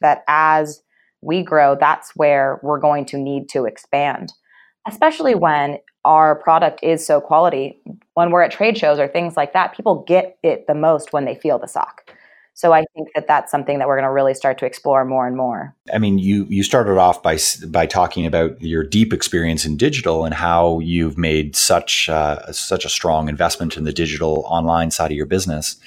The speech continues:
Speaker 2: I also know that Org Audio has a great trade show presence, which is the exact opposite of digital. Like it, it couldn't be more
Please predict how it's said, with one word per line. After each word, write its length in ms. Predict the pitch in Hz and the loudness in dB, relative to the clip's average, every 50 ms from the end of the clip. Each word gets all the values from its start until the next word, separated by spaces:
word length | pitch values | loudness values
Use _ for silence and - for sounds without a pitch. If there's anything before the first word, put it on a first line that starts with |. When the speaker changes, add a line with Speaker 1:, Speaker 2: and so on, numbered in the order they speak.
| - - - - - - _ _ _ _ - | -20 -20 -20 -20 -20 -20 _ _ _ _ 2
Speaker 2:
I 80 | 113 113 | 4 4
also 240 | 107 101 - - | 4 4 2 0
know 340 | 101 95 92 92 92 90 87 | 2 4 4 4 4 4 4
that 260 | 82 85 82 80 - - | 4 4 2 2 0 -2
Org 240 | 87 87 87 76 82 | -2 -2 0 2 4
Audio 480 | 82 87 92 92 90 82 82 80 80 | 4 4 4 4 2 4 4 2 2
has 180 | 78 82 85 78 | 2 0 0 -2
a 60 | 80 | -2
great 420 | - - 87 85 82 82 - _ - | -2 0 0 0 0 -2 -6 _ -4
trade 220 | - 143 170 170 | -2 0 0 0
show 140 | - 90 80 | 0 -2 -2
presence, 480 | - 82 76 71 76 76 73 - - - | -2 -2 -4 -4 -4 -8 -8 -8 -6 -6
which 220 | 85 - - - | -4 -4 -2 -2
is 240 | 85 80 78 73 - | -2 -2 -2 -6 -8
the 160 | - 82 82 | -6 -4 -4
exact 280 | 82 87 110 107 - - | 0 0 0 0 2 4
opposite 440 | 113 120 117 - 101 - - 82 | 4 4 4 2 -2 -2 0 0
of 240 | 78 76 - - _ - | -2 -2 -4 -8 _ -4
digital. 420 | 95 80 - - 76 60 55 - - 67 | -4 -2 -2 -4 -8 -10 -12 -14 -16 -16
Like 160 | 78 71 - | -14 -10 -10
it, 140 | 85 - _ - | -12 -12 _ -10
it 120 | 85 76 | -8 -6
couldn't 260 | - 104 98 98 90 | -2 0 0 0 0
be 120 | 82 87 85 | 0 0 0
more 160 | 85 85 85 | 0 -2 -4